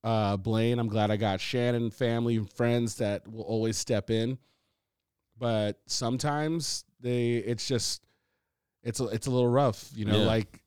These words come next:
Speaker 1: today is a day I can, uh, I can honestly say today, I took a lot of L's and I am over it. I don't know how I'm gonna go to sleep tonight. I'm gonna take a deep breath and do some stretches, but,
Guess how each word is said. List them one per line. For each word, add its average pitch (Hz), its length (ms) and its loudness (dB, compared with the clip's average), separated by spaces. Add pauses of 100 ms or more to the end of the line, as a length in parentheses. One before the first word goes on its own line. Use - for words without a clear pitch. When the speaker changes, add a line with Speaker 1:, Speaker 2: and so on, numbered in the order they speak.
Speaker 1:
today 143 320 2
is 165 120 4
a 160 60 2
day 135 240 4
I 127 100 6
can, 117 220 -4 (100)
uh, 117 240 2
I 120 160 2
can 117 220 0 (120)
honestly 127 400 2
say 117 260 2
today, 104 560 2 (720)
I 147 120 4
took 175 180 4
a 175 60 8
lot 147 180 8
of 135 100 6
L's 123 480 4 (120)
and 120 500 2 (120)
I 120 220 0
am 123 300 2
over 123 380 2
it. 87 160 -4
I 98 100 -2
don't 110 140 0
know 117 140 2
how 110 120 0
I'm 113 80 -2
gonna 117 140 0
go 120 100 2
to 120 80 2
sleep 123 300 0
tonight. 123 340 -2
I'm 113 80 0
gonna 107 160 0
take 110 200 -4
a 104 40 -4
deep 101 220 -2
breath 113 380 0
and 110 100 -4
do 110 80 -2
some 107 160 -6
stretches, 117 560 -2
but, 101 320 0